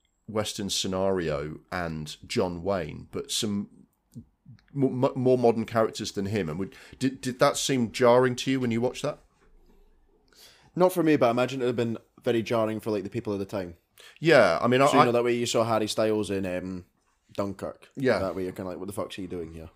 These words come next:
Speaker 1: Yeah, yeah. I mean, that's a, that's a very good parallel because Ricky Nelson was, like, a young rock and roll singer of, of the fifties who was making his acting debut here,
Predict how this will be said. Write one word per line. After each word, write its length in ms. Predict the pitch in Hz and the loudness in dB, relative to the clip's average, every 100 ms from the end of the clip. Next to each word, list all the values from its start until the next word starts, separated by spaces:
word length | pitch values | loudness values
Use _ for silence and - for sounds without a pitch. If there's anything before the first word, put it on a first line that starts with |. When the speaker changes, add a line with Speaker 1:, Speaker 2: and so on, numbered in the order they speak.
| - | -6
Speaker 1:
Yeah, 240 | 120 117 | 4 6
yeah. 180 | 104 - | 6 4
I 40 | 123 | 4
mean, 140 | 123 | 4
that's 200 | 139 - | 4 2
a, 60 | 147 | 0
that's 180 | 143 | 2
a 80 | 139 | 2
very 180 | 135 131 | 2 0
good 140 | 120 | -2
parallel 300 | - 120 104 | 0 2 2
because 280 | 90 90 98 | 0 -6 -6
Ricky 220 | 117 120 | -6 -4
Nelson 400 | 110 110 101 98 | -2 -2 -2 -4
was, 180 | 95 92 | -4 -2
like, 200 | 98 - | -2 -4
a 80 | 87 | -6
young 400 | 92 101 92 90 | -2 -2 -2 -4
rock 200 | 95 - | -6 -6
and 120 | 87 | -4
roll 180 | 98 95 | 0 0
singer 420 | - 87 80 76 _ _ _ _ - | -2 -6 -8 -10 _ _ _ _ -4
of, 300 | 90 78 - | -4 -4 -6
of 200 | 92 - | -6 -6
the 80 | 73 | -14
fifties 720 | - 101 - 76 73 - - 101 | -6 -6 -6 -10 -8 -10 -10 -10
who 100 | 87 | -8
was 180 | 85 | -6
making 300 | 95 92 85 | -6 -6 -8
his 120 | 85 95 | -8 -6
acting 360 | 90 - 82 | -8 -8 -12
debut 380 | 78 90 107 104 | -6 -6 -4 -6
here, 280 | 110 135 | -4 -4